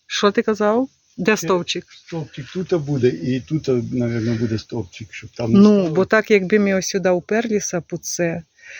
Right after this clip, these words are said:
Speaker 1: було б хорошо, типу, перестінок. Ми не могли, тому що тут яка для гаража. Скільки це тут ширина його?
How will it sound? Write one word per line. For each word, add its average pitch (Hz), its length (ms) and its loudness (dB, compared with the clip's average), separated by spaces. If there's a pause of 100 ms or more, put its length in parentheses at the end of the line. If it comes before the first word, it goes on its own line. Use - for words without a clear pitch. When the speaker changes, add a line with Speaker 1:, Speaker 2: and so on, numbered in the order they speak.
(160)
Speaker 1:
було 180 260 6
б - 60 -6
хорошо, 185 460 2
типу, 160 340 -6
перестінок. 165 840 0
Ми 185 80 0
не 185 120 4
могли, 180 340 4
тому 180 260 0
що 175 180 -2
тут 170 200 -2
яка 165 200 2
для 170 380 2 (440)
гаража. 170 600 0
Скільки 226 360 4
це - 140 4
тут 233 180 2
ширина 214 460 2
його? 233 400 0